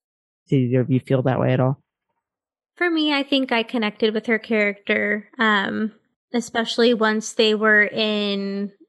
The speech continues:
Speaker 2: um, the universe where they went to the memory bar, per se. And we
Speaker 1: Mm-hmm.
Speaker 2: got to see a glimpse into what makes her her and that experience that she had the first time that she used her powers.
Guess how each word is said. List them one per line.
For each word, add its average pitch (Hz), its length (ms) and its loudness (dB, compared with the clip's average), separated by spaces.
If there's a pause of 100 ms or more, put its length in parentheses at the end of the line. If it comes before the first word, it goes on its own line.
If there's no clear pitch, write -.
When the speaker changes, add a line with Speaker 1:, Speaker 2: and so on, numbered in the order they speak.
(120)
Speaker 2:
um, 208 420 -4
the 220 100 -6
universe 202 520 -2
where 208 160 0
they 196 160 -2
went 202 400 -4 (100)
to 214 420 -2
the 202 260 -4
memory 208 480 0
bar, 220 400 2
per 247 260 0
se. 247 520 -2 (460)
And 208 340 2
we 151 100 4
Speaker 1:
Mm-hmm. 147 60 -2
Speaker 2:
got 214 280 -2
to 240 100 -2
see 220 200 -2
a 202 80 -2
glimpse 202 440 -4
into 214 560 -2
what 196 240 -4
makes 202 340 -6
her 202 300 -2
her 196 360 0
and 202 200 0
that 196 160 0
experience 196 720 -6
that 190 160 -6
she - 180 -6
had 196 300 -4
the 202 80 -6
first 202 320 -2
time 202 260 -4
that - 140 -8
she - 160 -4
used 190 300 -6
her 208 100 -2
powers. 196 760 -4